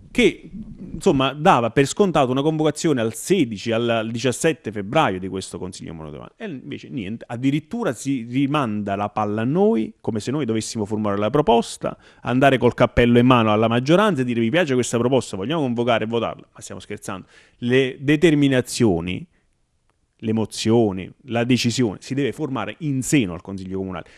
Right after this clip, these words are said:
Ci dobbiamo abituare alla discussione. La discussione deve coinvolgere anche i cittadini, gli operatori del settore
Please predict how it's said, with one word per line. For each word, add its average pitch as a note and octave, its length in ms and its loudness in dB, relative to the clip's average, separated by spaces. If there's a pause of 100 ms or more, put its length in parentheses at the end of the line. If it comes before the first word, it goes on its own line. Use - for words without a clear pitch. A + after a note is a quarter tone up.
(120)
Ci - 120 -6
dobbiamo D3 480 4
abituare B2+ 680 6
alla B2+ 300 -2
discussione. B2 840 -2
La C3 100 -4
discussione D#3 420 -2
deve A2 160 0
coinvolgere A2 540 2
anche A#2 320 4
i F#2+ 100 -4
cittadini, D3 720 -2 (220)
gli A#2+ 100 -4
operatori A2+ 420 4
del G#2+ 160 2
settore G3+ 580 4